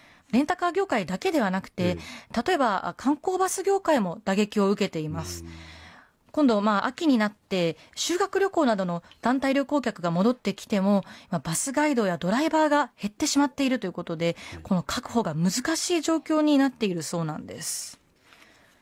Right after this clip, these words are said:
Speaker 1: 沖縄の観光需要は確実に回復しつつありますが、
Speaker 2: ええ。
Speaker 1: その時にコロナ禍で傷ついた観光インフラが回復の足かせにならないように、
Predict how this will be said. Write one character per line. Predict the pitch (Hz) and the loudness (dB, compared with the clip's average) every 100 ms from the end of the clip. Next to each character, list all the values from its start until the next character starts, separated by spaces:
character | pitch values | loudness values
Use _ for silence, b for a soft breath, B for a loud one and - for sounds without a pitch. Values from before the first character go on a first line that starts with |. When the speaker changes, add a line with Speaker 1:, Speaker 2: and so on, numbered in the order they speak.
| b b | b b
Speaker 1:
沖 | 156 - 262 | -14 2 4
縄 | 277 | 4
の | 277 | 2
観 | - 285 | 2 0
光 | - 311 | 2 0
需 | 285 311 | 2 2
要 | 269 | 2
は | 190 | 0
確 | - - 349 | -4 -4 -2
実 | 339 330 | -2 -2
に | 339 | -2
回 | - 262 285 | -2 -2 -2
復 | - 320 | -4 -8
し | - | -8
つ | 311 | -6
つ | - | -2
あ | 185 | 0
り | 180 | 0
ま | 196 | -2
す | 190 180 | -2 0
が、 | 180 170 | 0 0
Speaker 2:
え | |
え。 | 82 B B B | -6 B B B
Speaker 1:
そ | - - 214 | -14 2 4
の | 254 | 4
時 | 320 277 | 2 2
に | 220 - | 2 0
コ | - | 0
ロ | 269 | 2
ナ | 330 359 | 2 2
禍 | 311 | 0
で | 208 | 0
傷 | 208 240 294 | -2 -2 0
つ | 349 | -2
い | 330 | -2
た | 208 180 - | -2 -4 -8
観 | - 277 | -4 -2
光 | 330 359 370 | 0 2 2
イ | 370 | 0
ン | |
フ | - | -2
ラ | 269 | 0
が | 240 233 B B B | 0 -2 B B B
回 | - 254 | -2 -2
復 | 247 - 285 | -2 0 2
の | 277 196 | 2 0
足 | 202 | -6
か | - | -6
せ | 320 330 | 0 4
に | |
な | 262 302 | 4 4
ら | 359 | 0
な | 339 | -2
い | 311 | 0
よ | 359 | 2
う | 330 | 4
に、 | 220 | 2